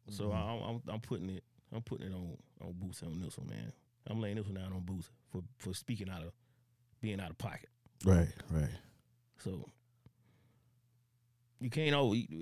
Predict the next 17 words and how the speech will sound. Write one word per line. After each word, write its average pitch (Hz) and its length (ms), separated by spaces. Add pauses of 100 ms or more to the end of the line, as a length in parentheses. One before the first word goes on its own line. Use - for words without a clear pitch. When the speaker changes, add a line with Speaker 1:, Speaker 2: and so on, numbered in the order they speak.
(140)
Speaker 1:
but 110 180
you 110 80
can't 131 220
always, 123 500
you 127 80
know, 110 200 (4000)
people 117 220
who 127 80
smile 143 280
your 147 100
face 170 260
ain't 151 120
always 151 260
your 139 80
friends, 151 400
man. 113 220 (460)
Speaker 2:
Yeah. 92 280